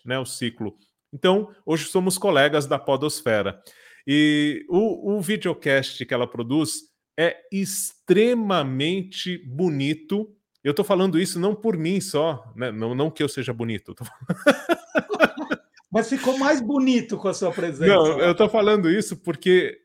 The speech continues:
Speaker 1: é, tem o olhar do meu filho, né? Então, quando você vê um moleque de dezesseis anos olhar pra um videocast e falar, "Pai,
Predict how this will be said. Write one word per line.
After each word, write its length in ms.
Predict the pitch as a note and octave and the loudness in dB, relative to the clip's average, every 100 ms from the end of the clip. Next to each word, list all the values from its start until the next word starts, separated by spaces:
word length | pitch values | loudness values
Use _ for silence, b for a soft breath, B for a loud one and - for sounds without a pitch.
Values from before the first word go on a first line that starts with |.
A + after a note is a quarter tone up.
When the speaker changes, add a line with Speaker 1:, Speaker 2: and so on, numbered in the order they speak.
| - | -2
Speaker 1:
é, 320 | C#3 C#3 C#3 | 0 2 0
tem 200 | C#3 G#3+ | 2 2
o 40 | |
olhar 320 | G3+ F3+ F#3 | 4 4 2
do 140 | F3 F3+ | 2 2
meu 160 | F#3+ | 2
filho, 400 | F#3+ - D3 B2+ | 2 0 -2 0
né? 100 | C3 C#3+ | -4 -4
Então, 200 | F3+ F#3 | -4 -2
quando 500 | A3 G#3+ G3 - - | -2 0 0 -2 -8
você 280 | D3+ - F3+ | -10 -4 -2
vê 140 | E3+ | 0
um 100 | D#3+ | -2
moleque 400 | D#3 D3+ D#3+ D#3+ | -2 0 0 -2
de 140 | C#3 C#3+ | -10 -12
dezesseis 560 | C3 D3 C#3 F#3+ F#3 | -6 -6 -4 -4 -2
anos 500 | C3+ G#2 G2+ - - - | -4 -4 -6 -10 -12 -6
olhar 340 | C3+ E3+ G#3 | 2 2 2
pra 140 | F3 | -2
um 80 | E3+ | -4
videocast 440 | D3+ C#3+ C3+ C3 - | -4 -4 -4 -4 -4
e 40 | |
falar, 160 | B2 A#2 | -4 -6
"Pai, 500 | _ A#2 D#3 G#3 | _ -2 0 -2